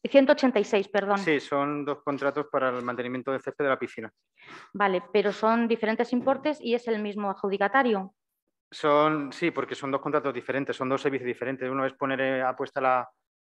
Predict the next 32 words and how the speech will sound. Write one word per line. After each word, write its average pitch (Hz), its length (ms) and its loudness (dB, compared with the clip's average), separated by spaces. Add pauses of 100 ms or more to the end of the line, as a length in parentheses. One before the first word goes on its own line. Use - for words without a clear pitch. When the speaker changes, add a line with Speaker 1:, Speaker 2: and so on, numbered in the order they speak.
(160)
Speaker 2:
el 135 100 -6
césped 160 400 2 (180)
con 127 160 -12
un 123 60 -12
tra-, 123 140 -6
con 123 180 -8
un 123 440 -12
tratamiento 127 360 -8
inicial 147 480 -2 (540)
y 139 140 -2
el 135 120 4
otro 147 380 4
es 143 280 -2
un 143 140 -8
mantenimiento 131 500 -2
mensual. 117 380 -6 (120)
Son 131 240 -10
dos 127 100 -4
conceptos 117 380 -10
diferentes. 107 520 -16 (840)
Si - 100 -6
te 127 120 -2
fijas, 139 340 0
el 135 340 -4
primero, 143 420 0
el 143 140 -6
de 131 80 -6
menor 127 220 -2
importe 131 340 -2
creo 131 160 -2
que 131 120 0
es, - 120 -10